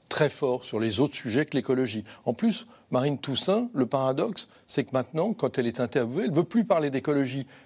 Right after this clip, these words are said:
Elle veut surtout parler du reste pour tenter de, mais c'est un véritable problème. C'est un véritable problème d'inviter ce rappeur à l'université d'été des Verts. Pourquoi ne pas mettre en avant les maires ?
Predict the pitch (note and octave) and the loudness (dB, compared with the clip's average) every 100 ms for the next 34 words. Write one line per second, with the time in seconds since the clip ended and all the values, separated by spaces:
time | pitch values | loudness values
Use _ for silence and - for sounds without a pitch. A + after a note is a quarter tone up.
0 | _ B2+ C#3 D3 F#3 G#3+ F3+ G3 A#3+ F3 | _ 0 0 0 -2 0 2 2 2 2
1 | G#3 A#3+ - - C#3+ C#3 F#3+ - C#3+ - | 4 4 2 -4 -8 -6 -6 -2 -2 4
2 | F#3 F3 C3 - - - - - A#2 D#3 | 4 4 0 -4 -12 -20 -16 -10 -4 0
3 | D3+ A#2+ C3+ C3 C3+ C3 - A3+ D3+ C3 | 0 0 -2 0 0 0 -2 -2 0 -2
4 | F#2+ - E3+ D#3+ D#3+ - D#3+ - E3 C#3+ | -4 0 2 2 0 0 -2 -2 -4 -2
5 | G#3 E3+ C3+ C#3 D3+ B2+ - C3 - C3+ | 0 0 0 -2 -2 -2 -4 -2 0 0
6 | B2+ - - - - A#2+ A#2+ A2+ A#2+ - | -2 -8 -20 -20 -4 0 2 4 2 0
7 | B2 - A#2 G#2+ C3+ A#2 G#2+ F#2 A#2 A#2 | -4 -2 0 0 0 0 0 2 2 4
8 | G#2+ - - - - - - A3+ A#3 E3 | 0 -6 -18 -20 -8 -6 -2 2 4 2
9 | - D3 D#3 F3 - D3 C3+ C#3+ G3 D3 | 2 2 2 -2 0 0 2 2 2 2
10 | B2 C3+ C#3+ C3+ | 2 2 2 0